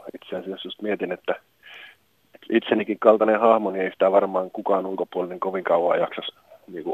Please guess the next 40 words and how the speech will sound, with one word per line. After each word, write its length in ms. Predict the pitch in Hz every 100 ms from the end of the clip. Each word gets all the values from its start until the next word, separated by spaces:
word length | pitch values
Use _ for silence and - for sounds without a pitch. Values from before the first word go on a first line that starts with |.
| 95
ohjata, 360 | 92 87 -
että 120 | 78 -
kyllä 180 | 85 80
siinä 200 | 85 85 - _ _ - _
pelin 240 | 101 104
pelaaja 340 | 95 104 101 92
kyllästys 400 | 98 92 - 95
aika 200 | 92 90
nopeasti, 460 | 92 - 85 -
että 220 | - - -
ei 120 | -
se 100 | -
niinku, 240 | - - - _
tää 120 | -
on 80 | 165
aika 180 | 165 175
hyvä 220 | 85 78
argumentti 480 | 165 80 78 - -
tätä 280 | 76 71
niinku 260 | 71 73 - _ _ - - - -
peliteoriaa 600 | - 90 87 85 85 87 85
vastaan, 440 | 90 - 82 78
että 220 | 76 76
oltaisiin 320 | 78 76 -
jossakin 380 | 73 - - 73
pelissä, 400 | - - 78 - -
että 200 | - - - _ _ - - -
itse 260 | - 95 -
näen 240 | 101 107
pite-, 280 | 101 110 113
pikemminkin 560 | - 107 110 107 101 104
niin, 200 | 110 104
että 340 | 95 - 98 - _ -
kun 120 | 101
ihmiskunnan 420 | 101 - 101 98
historia 460 | 101 - 95 95 95
on 100 | 95
se, 140 | 98
että 220 | 95 - - - - - -
yleensä 260 | - 101 101